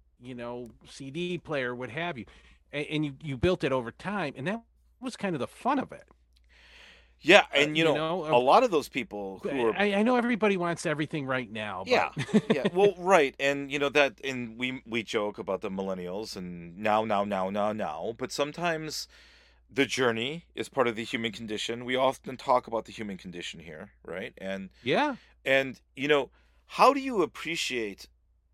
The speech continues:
Speaker 2: the real question is, how do you appreciate a half million dollar system if you've never gone through the trials and tribulations of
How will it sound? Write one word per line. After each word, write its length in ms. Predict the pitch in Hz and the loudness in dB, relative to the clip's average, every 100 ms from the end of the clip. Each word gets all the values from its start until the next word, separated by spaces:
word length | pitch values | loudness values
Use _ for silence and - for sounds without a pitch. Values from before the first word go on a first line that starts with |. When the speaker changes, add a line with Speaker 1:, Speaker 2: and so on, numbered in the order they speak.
| _ _ _ _ _ _ _ _ _ | _ _ _ _ _ _ _ _ _
Speaker 2:
the 100 | 151 | -2
real 220 | 131 190 269 | 0 0 -2
question 440 | - 143 - 123 | 0 0 0 -8
is, 160 | 110 98 | -10 -10
how 280 | - - | -6 -2
do 80 | 247 | -2
you 140 | 247 139 | -2 -6
appreciate 800 | - - 120 - 107 98 95 _ _ _ _ _ _ - | -6 -8 -6 -4 -4 -6 -8 _ _ _ _ _ _ -2
a 560 | 117 117 113 104 101 - _ _ _ _ _ _ _ | 2 2 2 -2 -8 -12 _ _ _ _ _ _ _
half 440 | - 120 127 - | -2 4 4 4
million 680 | 113 110 107 117 151 151 120 | -6 -8 -2 0 0 -2 -2
dollar 360 | 104 90 85 | -2 -2 -2
system 560 | 80 - 80 - 71 _ _ _ _ _ _ _ _ | -8 -12 -12 -12 -16 _ _ _ _ _ _ _ _
if 180 | 127 110 | -4 -2
you've 180 | 139 131 | 0 0
never 280 | 135 143 170 | 2 2 4
gone 240 | 165 165 | 4 2
through 120 | 147 | 0
the 100 | 139 | -10
trials 360 | 135 147 127 117 | -4 2 2 2
and 100 | 117 | -6
tribulations 1000 | - 107 107 110 113 - 85 85 - - - - - | -8 -6 -4 -4 -4 -8 -12 -14 -14 -16 -20 -20 -6
of 240 | 113 113 | 6 6